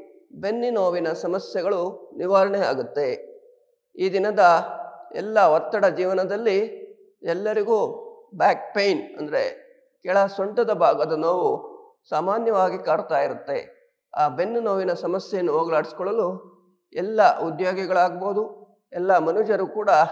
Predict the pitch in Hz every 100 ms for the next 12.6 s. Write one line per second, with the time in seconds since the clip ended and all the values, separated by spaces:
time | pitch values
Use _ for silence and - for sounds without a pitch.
0 | - - - 165 156 151 156 160 185 -
1 | - 170 170 175 165 202 190 151 151 -
2 | _ _ _ - 202 202 214 208 202 180
3 | 202 190 170 180 180 143 - - - -
4 | _ _ _ - 160 202 220 185 165 160
5 | 143 - - - - 175 180 190 196 202
6 | 170 135 110 101 - - _ _ _ _
7 | _ _ _ _ _ _ _ 165 196 202
8 | 170 147 147 - - - - - _ _
9 | - 175 175 170 170 170 170 170 170 185
10 | 214 165 180 - - - - 190 196 196
11 | 175 160 147 - - 175 180 - 196 143
12 | 120 147 143 156 226 233